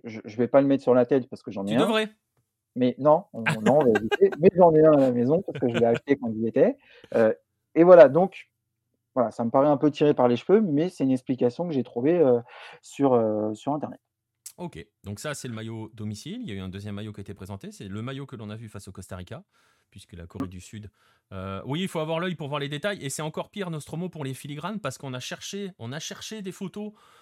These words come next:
Speaker 2: où on aurait pu voir, euh, même des photos H D. Euh, on les voit pas bien, franchement. Donc, il faut vraiment avoir le maillot pour voir ce que donnent véritablement ces filigranes. Euh, on vous invite à avoir le maillot, hein, euh, si quelqu'un l'a, hein, on nous invite à nous faire passer les photos aussi, parce que les photos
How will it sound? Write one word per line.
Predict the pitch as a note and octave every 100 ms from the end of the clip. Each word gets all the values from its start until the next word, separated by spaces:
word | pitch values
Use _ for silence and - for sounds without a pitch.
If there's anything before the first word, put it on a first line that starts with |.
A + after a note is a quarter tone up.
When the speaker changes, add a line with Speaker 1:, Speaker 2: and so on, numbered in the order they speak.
| _ _
Speaker 2:
où | B2
on | C3
aurait | C#3+ F3+
pu | E3+ A3 A#3+
voir, | D#3+ F#3+ F#3 B2+ - C3
euh, | A#2+ A#2+
même | B2 G#3
des | F3
photos | - D3+ E3+
H | E3 E3+
D. | D#3+ F#3+ G3 _ _ _ -
Euh, | A#2 A#2
on | C3
les | C3+
voit | C#3 D3
pas | C#3+
bien, | B2 F#2 G#2
franchement. | - C#3 - C#3 D#3+
Donc, | E3+ B2+ C3
il | B2+
faut | D#3+
vraiment | C#3+ C3+ C#3+
avoir | C#3 B2+
le | B2
maillot | B2 B2 E3 G3 -
pour | A#2+
voir | A#2+ E3+ F#3
ce | -
que | C3
donnent | B2 D3 D#3
véritablement | C3+ B2 B2 B2 C3
ces | C3+ A2+
filigranes. | A#2 A2+ B2+ C3+ F#3+ _ _ _ _ _
Euh, | G2+ G2+ G2+ G2+ G#2 G2
on | G2
vous | G2+ G2
invite | F2+ B2+
à | G#2
avoir | G2 G2
le | G2+
maillot, | F#2+ F2+ D#3+
hein, | C3 A#2+
euh, | G2+ G2 G2 F#2+ F#2+ F#2 F#2
si | - -
quelqu'un | A2+ A#2 A2+
l'a, | G2 B2+ -
hein, | A2+
on | A2+
nous | G#2+
invite | G#2 G#2+ A#2
à | G#2+
nous | G#2
faire | G#2+
passer | - G#2+ A2+
les |
photos | G#2 A2 A#2
aussi, | G#2+ -
parce | F3+ B2+
que | - B2 A#2+
les | A#2
photos | - D3 D#3